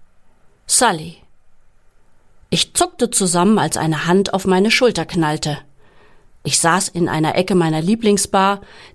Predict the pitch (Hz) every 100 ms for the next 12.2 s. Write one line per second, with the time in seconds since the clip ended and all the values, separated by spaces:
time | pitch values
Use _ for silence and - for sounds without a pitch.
0 | - 220 - 214 214 - 202 202 - 202
1 | 208 226 277 330 - 170 165 - 190 214
2 | 233 - 262 208 175 170 165 180 160 160
3 | 156 160 156 - 160 - - - - -
4 | - 196 196 269 294 240 208 - - 175
5 | 170 - 170 170 196 190 165 - - 196
6 | 208 208 - - - 220 240 247 320 339
7 | - 202 185 240 254 - 165 156 165 170
8 | 185 - 202 208 208 254 202 170 156 147
9 | - - - - - - _ - 320 392
10 | 254 202 185 - 175 170 160 - - -
11 | - - 185 180 175 165 160 160 156 151
12 | 151 -